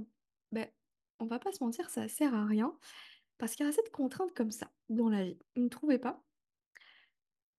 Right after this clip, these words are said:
Donc en fait, quand on fait les choses avec la mauvaise intention, ça ne fonctionne pas. Et quand je dis la mauvaise intention, c'est justement de faire quelque chose avec un but derrière, euh,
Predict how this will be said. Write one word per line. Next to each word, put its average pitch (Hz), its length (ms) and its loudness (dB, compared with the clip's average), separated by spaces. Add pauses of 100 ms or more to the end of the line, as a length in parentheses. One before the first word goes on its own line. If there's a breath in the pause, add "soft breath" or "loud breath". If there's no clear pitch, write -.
Donc 233 160 2
en 285 80 2
fait, - 480 -4 (760)
quand 302 220 -4
on 311 160 2
fait 359 160 0
les 339 120 6
choses 330 280 2
avec 226 300 2
la 214 100 0
mauvaise 254 580 4 (120)
intention, 285 640 -4 (400)
ça 233 180 -4
ne 220 80 -2
fonctionne 269 500 -4
pas. - 160 -12 (220)
Et - 60 -16
quand 349 160 -6
je 381 60 -10
dis 381 100 -6
la 277 100 2
mauvaise 262 380 4
intention, 226 480 -4
c'est 247 160 -2
justement 240 360 -2
de 254 120 2
faire 294 240 -4
quelque 226 240 -2
chose 330 360 -2 (100)
avec 262 440 -4
un 220 160 -2
but 294 420 2
derrière, 226 720 2 (140)
euh, 202 500 -2